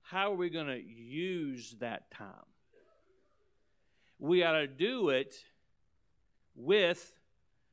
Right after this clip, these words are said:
the thought of the day we live in as our motivation.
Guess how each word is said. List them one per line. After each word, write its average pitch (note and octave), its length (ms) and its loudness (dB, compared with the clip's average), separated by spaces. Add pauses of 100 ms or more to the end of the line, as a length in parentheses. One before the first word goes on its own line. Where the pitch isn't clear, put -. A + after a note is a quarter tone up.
(400)
the C3+ 80 -2
thought D#3 540 4 (240)
of C3 140 -4
the C3 80 -4
day D3+ 320 0
we C#3 180 -4
live D#3+ 380 -6
in B2 420 -10 (920)
as C#3 220 -4
our C3 100 -4
motivation. C3 600 -6